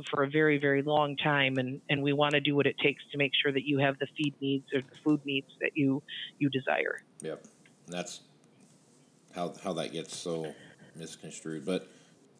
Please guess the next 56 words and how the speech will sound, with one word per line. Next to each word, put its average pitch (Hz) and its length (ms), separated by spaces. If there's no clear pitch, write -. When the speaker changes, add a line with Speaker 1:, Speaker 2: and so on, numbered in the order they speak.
Speaker 2:
the 117 80
ones 113 160
that 95 120
get 98 160
it 104 200
are 80 80
the 85 80
ones 87 200
that 85 60
are 82 80
gonna 82 140
be 87 160
here 87 160
for 82 260
a 82 40
long 87 140
time, 95 300
and 76 120
the 78 60
ones 82 200
that 73 140
ha-, 78 80
struggle 85 320
with 82 160
it 82 140
aren't. - 300
So 71 220
Speaker 1:
Yes. 135 280
Speaker 2:
that's 78 220
kind 80 160
of 82 60
the 78 80
world 85 180
we 90 80
live 104 200
in 87 120
now. 87 180
Speaker 1:
Yep, 185 180
exactly. 170 680
And 226 120
that's, 269 160
and, 226 240
and 226 280
I 233 140
don't 269 160
wanna 240 300
see 190 160
anyone, 220 640
you 185 100
know, 151 240
I 180 60
don't 202 140
wanna 190 280
see 185 140
anyone 190 460
leave, 190 420